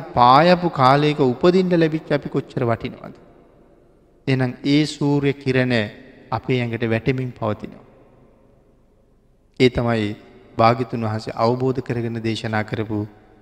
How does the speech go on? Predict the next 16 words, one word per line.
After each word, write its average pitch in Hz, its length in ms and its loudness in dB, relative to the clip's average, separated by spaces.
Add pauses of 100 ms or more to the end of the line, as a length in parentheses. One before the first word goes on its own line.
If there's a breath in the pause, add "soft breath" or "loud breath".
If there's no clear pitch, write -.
(380)
ධර්මයේ 110 440 -4
කිරණ. 110 360 -8 (880)
ඒ 165 180 10
කිරණ 208 340 2
හරියටම 175 580 4
වැදුනොත් 139 520 4 (420)
ඔබේ 165 300 8
ජීවිතේ 214 520 2
කොයිතරම් 151 500 0
ලස්සනට 127 440 -4
බැබලෙයිද? 110 520 -2 (1120)
අර 123 100 -4
පිනි 123 240 -6
බින්දුව 113 320 -6
වලට 107 180 -4
වඩා 104 360 2